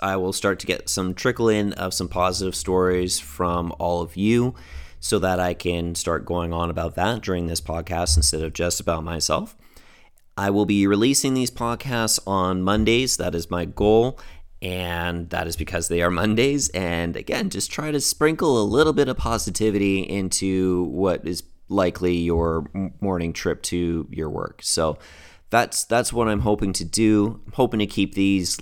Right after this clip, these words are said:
less than half an hour for the most part. I'm kinda aiming for the fifteen to twenty minutes.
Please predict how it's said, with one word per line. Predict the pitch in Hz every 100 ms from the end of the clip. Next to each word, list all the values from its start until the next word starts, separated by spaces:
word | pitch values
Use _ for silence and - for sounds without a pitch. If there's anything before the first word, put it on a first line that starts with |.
| -
less | 95 98 -
than | 117 110
half | 110 101 107
an |
hour | 104 104 104
for | - 101
the |
most | 98 98 -
part. | - 104 101
I'm | - 67 - - -
kinda | 92 87
aiming | 87 90 90
for | -
the | 82
fifteen | - 87 - 85
to | 82
twenty | - 90
minutes. | 87 87 92 98 -